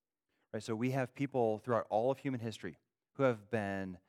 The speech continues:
let's say, graced by the ministry of the Holy Spirit and sanctified by the ministry of the Holy Spirit, whether we call it indwelling or not, it's not my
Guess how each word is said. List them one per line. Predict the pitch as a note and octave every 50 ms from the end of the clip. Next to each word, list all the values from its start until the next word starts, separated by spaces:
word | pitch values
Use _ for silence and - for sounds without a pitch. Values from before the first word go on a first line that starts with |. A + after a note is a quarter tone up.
| _ _ -
let's | C3+ C3+ -
say, | D#3+ C3
graced | G#2+ - - A2 A2+ B2 C#3+ - -
by | D3 C3
the | A2 A2+
ministry | G#2+ G#2+ A2 A2 A2 - - - A2+ A2 G2+
of | - G#2+ G2+
the | F#2 E2+
Holy | F#2+ G#2 G2+
Spirit | G2+ - - G2 F2 E2 -
and | - F#2 -
sanctified | - A#2 A2 - - - G2 F#2+ F2
by | F#2 F2+
the | F2
ministry | F2+ F#2+ F#2 - -
of | F#2 E2+
the | F2
Holy | F2 F#2 F2
Spirit, | E2 - - D#2+ D#2
whether | F#2+ F#2 F#2
we | F#2
call | - - F2 -
it | -
indwelling | G2+ F#2 G2+ F#2 F2 F2 D#2+
or | D#2+
not, | E2 D#2 D#2 D2+
it's | - -
not | - E2 D2
my | D2+